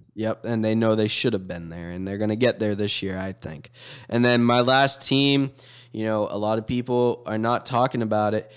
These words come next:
I think the New England Patriots had one of the best off seasons in a while. They got Juju,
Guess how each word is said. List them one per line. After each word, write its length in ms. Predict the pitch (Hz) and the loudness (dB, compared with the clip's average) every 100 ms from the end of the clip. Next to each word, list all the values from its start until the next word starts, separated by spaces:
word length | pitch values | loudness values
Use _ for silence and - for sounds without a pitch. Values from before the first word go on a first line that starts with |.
| - _ _ _ | -20 _ _ _
I 100 | 123 | -8
think 220 | 170 170 | -6 -4
the 60 | 160 | -2
New 140 | 160 | 0
England 280 | 160 160 156 | 0 0 0
Patriots 380 | 147 160 147 135 | 0 0 -2 -2
had 160 | 127 135 | -4 -2
one 180 | 131 | -4
of 60 | 131 | -4
the 80 | 123 | -6
best 240 | 123 123 - | -6 -6 -4
off 200 | 123 - | -4 -4
seasons 420 | 123 120 113 107 | -4 0 0 0
in 80 | 107 | 0
a 80 | |
while. 880 | 95 98 98 101 117 131 120 90 76 - | -2 -6 -8 -4 0 2 0 -2 -8 -14
They 180 | 104 107 | -6 0
got 240 | 110 101 | 0 0
Juju, 580 | 107 120 143 143 151 160 | 0 0 4 6 6 4